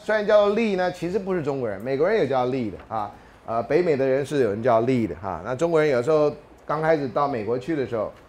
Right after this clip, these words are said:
姓李的人都把自己的名字拼成L E E，后来有了什么，呃，汉语拼音啦什么，就变成L I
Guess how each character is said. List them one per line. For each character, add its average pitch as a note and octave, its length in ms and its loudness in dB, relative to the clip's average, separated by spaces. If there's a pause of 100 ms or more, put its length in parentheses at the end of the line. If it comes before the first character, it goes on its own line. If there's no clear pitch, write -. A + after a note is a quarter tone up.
姓 D#3 280 -4
李 G2+ 160 -4
的 A#2+ 100 0
人 C3 200 -2
都 D3 180 0
把 A2 180 0
自 C#3+ 120 -6
己 C3+ 60 -2
的 A#2+ 60 -2
名 B2 180 -4
字 B2+ 60 -2
拼 C3+ 220 -8
成 B2 120 -6
L B2+ 360 2
E D3+ 80 -4
E， C#3 480 -2 (500)
后 E3+ 140 0
来 D#3 260 4
有 C3+ 200 2
了 C3 120 2
什 C3 100 -6
么， C#3 120 0
呃， C3+ 260 6
汉 D3+ 220 2
语 C3 80 0
拼 B2+ 160 -6
音 D3+ 160 -2
啦 D3 100 4
什 C3 140 -2
么， B2+ 300 0
就 C#3 80 -6
变 C3 140 -2
成 C3 140 -6
L C3 200 2
I C3+ 420 0